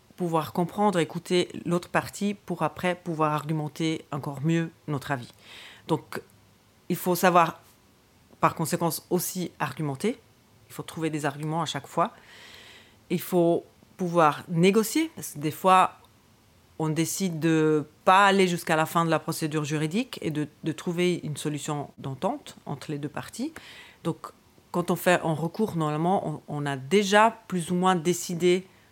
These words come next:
euh, quelle serait la solution à l'amiable. Donc, on peut pas juste dire, « Comme ça, ça va pas, on veut pas ça comme ça. » Il faut toujours avoir aussi, de l'autre côté, euh, une solution B.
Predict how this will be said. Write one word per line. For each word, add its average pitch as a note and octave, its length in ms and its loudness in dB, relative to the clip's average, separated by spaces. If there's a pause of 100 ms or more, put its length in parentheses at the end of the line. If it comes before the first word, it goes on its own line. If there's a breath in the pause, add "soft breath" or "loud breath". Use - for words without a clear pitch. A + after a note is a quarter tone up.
(280 soft breath)
euh, C#3 200 -4
quelle D#3+ 140 -4
serait - 240 2
la D#3 100 4
solution F3 640 0 (720)
à D#3 80 4
l'amiable. D3+ 500 0 (520)
Donc, D3 160 -4 (380)
on D#3+ 80 -4
peut E3 120 -6
pas F#3 180 6
juste F3 280 0
dire, « G3+ 340 4 (540)
Comme G3 140 4
ça, G#3+ 140 6
ça G3 140 4
va D3 140 4
pas, E3+ 300 6
on G3 80 4
veut E3+ 160 2
pas F3+ 160 2
ça E3 180 0
comme D3 160 -6
ça. » F3+ 340 2 (360 loud breath)
Il - 60 -16
faut E3+ 120 -2
toujours A3 560 2
avoir D3+ 320 2
aussi, G#3 320 -4
de F3+ 120 -4
l'autre D#3+ 180 -2
côté, E3 420 -2 (480 loud breath)
euh, D3 280 0 (540)
une E3+ 220 2
solution F3 480 2
B. C#3+ 140 -2